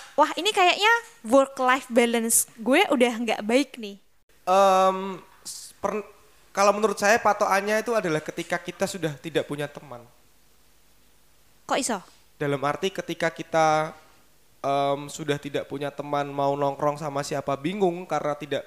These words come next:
Speaker 2: dekat dengan siapapun,
Speaker 1: Ha-ha.
Speaker 2: dan tidak punya teman bermain karena memang kita jarang bermain,
Speaker 1: <laughs>
Speaker 2: berarti
Speaker 1: Oke.
Speaker 2: itu ada yang salah dengan ritme pekerjaan kita.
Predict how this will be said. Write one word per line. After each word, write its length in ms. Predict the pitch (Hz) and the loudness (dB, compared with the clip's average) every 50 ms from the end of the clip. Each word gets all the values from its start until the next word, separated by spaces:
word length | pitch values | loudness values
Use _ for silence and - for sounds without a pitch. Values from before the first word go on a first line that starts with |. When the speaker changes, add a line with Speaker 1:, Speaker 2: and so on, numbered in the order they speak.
| - - | -10 -14
Speaker 2:
dekat 320 | 139 - - 143 139 - | -14 -10 -6 -8 -6 -6
dengan 260 | 143 139 135 139 135 | -4 -6 -4 -6 -8
siapapun, 720 | 135 - 147 139 135 - 165 180 - 180 160 151 175 196 - _ _ _ - | -8 -8 -6 -6 -2 0 0 0 2 0 -2 -2 -4 -8 -18 _ _ _ -14
Speaker 1:
Ha-ha. 360 | - - - 214 233 311 359 _ _ _ _ | -10 -6 -4 -4 -4 -4 -6 _ _ _ _
Speaker 2:
dan 420 | - - 143 139 135 135 131 - - | -8 -4 -2 -2 -2 -4 -8 -14 -12
tidak 300 | - 165 151 143 143 - | -10 -6 -2 -2 -2 -2
punya 380 | - 151 147 151 151 147 143 143 | -2 -4 -4 -2 0 0 0 -2
teman 340 | - 156 147 147 143 147 151 | -4 -4 -4 -4 -4 -4 -2
bermain 400 | 147 139 139 143 143 143 147 147 | -4 -2 -2 0 0 0 -2 -2
karena 300 | 147 147 143 143 143 139 | -4 -4 -4 -2 -2 -2
memang 300 | 143 143 147 151 147 147 | -2 -2 0 0 -2 -2
kita 240 | 147 - 156 - 147 | -4 -4 -2 -2 0
jarang 260 | 143 135 135 135 135 | 0 0 -2 -2 -2
bermain, 600 | 139 139 139 139 160 175 185 151 143 143 143 165 - - - | -2 -2 0 0 2 2 2 2 0 -2 -4 -8 -14 -18 -20
Speaker 1:
<laughs> 200 | - - - 139 | -16 -8 -4 -2
Speaker 2:
berarti 260 | 139 147 143 - 202 | 0 0 2 2 2
Speaker 1:
Oke. 100 | 214 226 | 2 2
Speaker 2:
itu 120 | 254 220 214 | 2 2 2
ada 160 | 208 185 185 | 2 4 2
yang 160 | 165 151 143 | 2 0 0
salah 240 | 151 175 175 185 180 | -2 -2 -2 -2 -2
dengan 220 | 151 147 143 139 | -2 -4 -6 -6
ritme 260 | 131 139 139 - 143 139 | -6 -8 -8 -6 -6 -6
pekerjaan 500 | - - - 147 135 123 143 131 135 139 | -6 -6 -6 -6 -6 -4 -4 -4 -4 -6
kita. 380 | - 156 - - 131 120 120 | -8 -14 -12 -12 -12 -12 -12